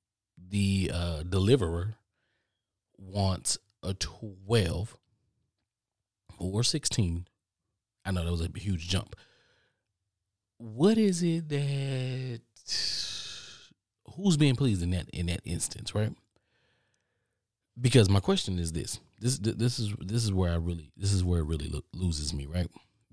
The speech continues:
If the person has a twelve, let's just say the person went with the sixteen, we're gonna call that the baseball bat, right?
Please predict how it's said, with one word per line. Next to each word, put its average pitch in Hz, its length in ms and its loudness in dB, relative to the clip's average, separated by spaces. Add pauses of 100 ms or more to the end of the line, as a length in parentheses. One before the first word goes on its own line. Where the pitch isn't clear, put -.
(880)
If - 120 -2
the - 60 -10
person 175 300 -2
has 95 260 2
a 80 60 -4
twelve, - 320 -6
let's 110 280 4
just 123 140 2
say 104 100 6
the 90 80 2
person 90 240 2
went 82 140 0
with 82 140 -6
the 80 180 -6 (320)
sixteen, 76 600 -6
we're 85 60 -14
gonna 82 140 -16
call 73 160 -8
that 76 140 -6
the - 60 -14
baseball - 420 -8
bat, - 220 -10
right? 90 180 -4